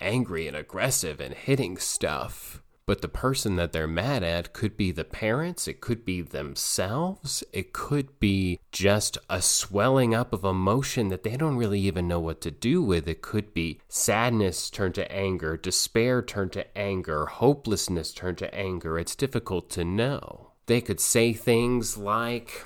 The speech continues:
"I wanna die. I just wish you guys would get back together. This is stupid. Life is pointless. I don't care about anything anymore.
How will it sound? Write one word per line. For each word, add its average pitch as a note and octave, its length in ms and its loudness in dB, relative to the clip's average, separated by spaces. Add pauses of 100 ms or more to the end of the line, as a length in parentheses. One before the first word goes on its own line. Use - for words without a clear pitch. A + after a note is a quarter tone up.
(140)
"I E2 60 -4
wanna D#2+ 320 0
die. D#3 800 2 (160)
I - 80 -2
just - 260 -2
wish B2+ 200 0
you G#2+ 80 -4
guys G#2+ 260 0
would G2+ 100 -2
get G2 160 -2
back F#2+ 220 -4
together. B2+ 840 -2 (100)
This A2 220 -2
is G2 180 -2
stupid. D3+ 840 0
Life F#2+ 320 2
is F#2 120 -2
pointless. C3+ 840 2
I G2 60 2
don't G2+ 180 2
care G#2+ 180 2
about F2+ 240 2
anything D3 460 4
anymore. D#3+ 560 2